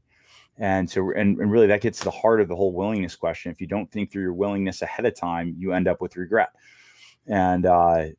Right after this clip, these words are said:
so it's a, it is a, it's a valid thing for him to bring up. It is something, you know, it just, it, it goes back to, uh, like,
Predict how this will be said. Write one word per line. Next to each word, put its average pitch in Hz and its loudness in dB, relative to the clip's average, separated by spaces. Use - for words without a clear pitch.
so 117 2
it's 107 2
a, 120 6
it 127 4
is 147 6
a, 110 6
it's 113 0
a 110 4
valid 127 4
thing 127 0
for 98 -6
him 107 -2
to 92 -2
bring 110 2
up. 113 4
It 98 2
is 110 2
something, 107 0
you 101 2
know, 104 6
it 101 0
just, - -10
it, - -6
it - -6
goes 123 2
back 117 2
to, 101 2
uh, 85 -4
like, 101 -10